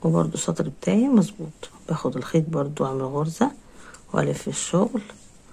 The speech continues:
وباجي هنا نفس القصة بتاعتي ونفس الغرزة، هي غرزة واحدة بس بنشتغلها.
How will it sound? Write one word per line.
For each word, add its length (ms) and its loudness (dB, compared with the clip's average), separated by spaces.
وباجي 420 2
هنا 220 6
نفس 320 0
القصة 540 -2
بتاعتي 560 0
ونفس 400 6
الغرزة، 460 0
هي 160 10
غرزة 320 8
واحدة 260 4
بس 320 2
بنشتغلها. 680 2